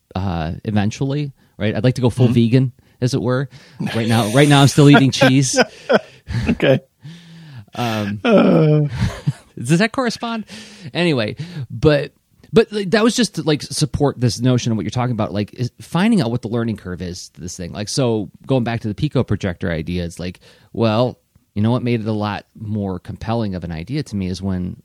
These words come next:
Speaker 1: because, like, I was thinking about how I would just like to have it in my bag when I go to teach workshops, because I never know what the technology,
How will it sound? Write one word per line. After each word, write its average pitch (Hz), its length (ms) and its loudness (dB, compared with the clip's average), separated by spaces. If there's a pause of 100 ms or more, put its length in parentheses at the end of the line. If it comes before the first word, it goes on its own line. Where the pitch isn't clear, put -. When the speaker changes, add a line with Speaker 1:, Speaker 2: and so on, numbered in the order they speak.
(260)
Speaker 1:
because, 101 180 -6
like, 90 120 -4
I 101 140 0
was 160 140 4
thinking 101 220 -6
about 90 180 -6
how 95 260 -2
I 107 120 -4
would 139 100 -2
just 110 140 -8
like 98 140 -6
to - 60 -12
have 101 300 -4
it 104 120 -4
in 92 100 -6
my 85 120 -4
bag 92 280 -8
when 92 100 -8
I 87 60 -6
go 87 100 -4
to 87 80 -4
teach - 240 -10
workshops, 110 540 -6
because 110 340 -2 (220)
I 131 120 0
never 127 340 0
know 117 480 -2
what 101 260 -4
the 101 80 -10
technology, 92 880 -6